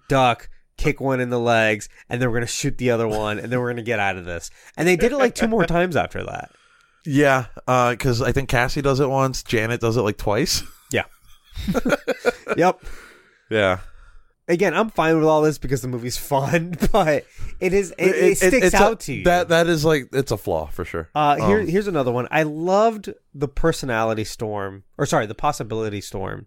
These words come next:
Speaker 2: Probability storm.
Speaker 1: The probability <laughs> storm.
Speaker 2: The personality.
Speaker 1: Dude, I fucked that up. Um, I loved the Baskin-Robbins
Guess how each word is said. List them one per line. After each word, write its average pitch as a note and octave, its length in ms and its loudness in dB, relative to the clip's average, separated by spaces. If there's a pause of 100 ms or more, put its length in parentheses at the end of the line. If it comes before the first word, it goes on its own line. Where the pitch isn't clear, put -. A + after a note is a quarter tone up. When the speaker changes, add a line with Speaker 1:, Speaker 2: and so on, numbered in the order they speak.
Speaker 2:
Probability A2 640 2
storm. E2+ 380 0
Speaker 1:
The - 40 -2
probability B2+ 720 0
<laughs> - 120 -8
storm. - 260 4 (760)
Speaker 2:
The - 80 -2
personality. - 1120 -4 (120)
Speaker 1:
Dude, A2 120 -6
I G#2 140 0
fucked - 300 -8
that F#2 160 -6
up. A2 180 -2 (480)
Um, B2+ 580 2 (240)
I D3+ 140 2
loved E3 580 2 (220)
the C#3 80 -6
Baskin-Robbins A2+ 1120 -2